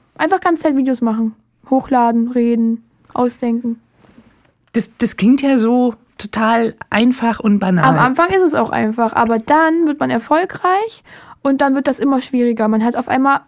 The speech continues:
Speaker 1: Sachen, Leute, die sich interessieren, dann muss man dahin, dahin, überall rumfahren. Also das kommt natürlich mit der Zeit, das kam bei mir auch erst nach drei Jahren. Und dann ist YouTube machen nicht mehr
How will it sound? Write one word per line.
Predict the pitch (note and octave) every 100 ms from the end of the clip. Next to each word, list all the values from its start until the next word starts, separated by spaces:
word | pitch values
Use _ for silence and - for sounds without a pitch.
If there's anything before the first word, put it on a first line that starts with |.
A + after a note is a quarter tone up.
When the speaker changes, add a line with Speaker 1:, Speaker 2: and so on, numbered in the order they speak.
| _
Speaker 1:
Sachen, | - C4 A#3+ C#4+ C4+ C4+
Leute, | C4+ C4
die | D4
sich | C4+ -
interessieren, | C4+ - C4 - C4+
dann | C4
muss | B3+ B3+
man | C4+
dahin, | B3+ B3 B3+ C4 B3
dahin, | B3 B3 B3+ A#3+ - -
überall | C#4 C4+ C4+
rumfahren. | C#4 C#4+ C#4+ C#4 B3+
Also | A#3 A#3+
das | A#3 -
kommt | A#3+
natürlich | B3 A3+ A#3
mit | A3+
der | G#3+
Zeit, | G#3 G#3+
das | A3
kam | A3
bei | G#3+
mir | G#3+ G#3+
auch | A3
erst | G3+ -
nach | F#3
drei | - F#3
Jahren. | F#3+ F#3+ - - A3
Und | B3 A#3+
dann | B3+ C4 - _
ist | C4+ C4+
YouTube | B3 A#3 B3
machen | B3+ B3+ B3
nicht | C4
mehr | B3 G#3+